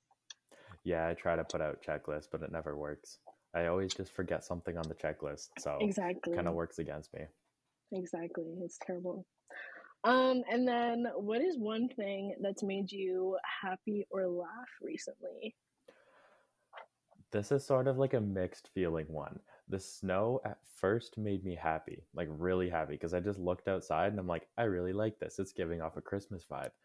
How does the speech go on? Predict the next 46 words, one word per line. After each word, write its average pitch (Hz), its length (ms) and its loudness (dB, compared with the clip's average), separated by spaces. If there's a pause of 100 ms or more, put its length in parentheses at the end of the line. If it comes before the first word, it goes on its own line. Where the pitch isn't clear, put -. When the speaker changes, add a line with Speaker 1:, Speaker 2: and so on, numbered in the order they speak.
(220)
Speaker 1:
But 101 160 -6
then, 107 260 4
like, 110 260 2 (280)
the 104 100 -4
snow 95 380 0
continued, 87 720 -2 (380)
and 92 160 2
then 95 100 2
it 95 80 2
was, 90 200 0
like, 87 200 -2
day 78 180 0
after 87 260 0
day 80 220 0
of 82 100 -2
just, - 180 -10
like, 73 200 -6
cold 85 560 0
and 78 140 -8
snow, 80 500 -2
and 80 120 -6
then 82 120 0
it - 140 0
kinda 95 380 0 (760)
switched - 640 0
to 90 160 0
not 85 420 2
a 85 60 2
happy 80 400 -2
feeling. 78 420 -8
But 95 140 6
at 113 140 0
first 151 260 -2
it 117 40 2
was 98 120 0
a 90 60 0
happy 82 280 0
feeling, - 380 -10
so. 85 320 -4 (1300)
Speaker 2:
That's 247 220 4
always 359 200 4
the 262 80 6
problem. 214 460 0
The 180 80 -4
snow 220 340 0
continues. 196 960 -4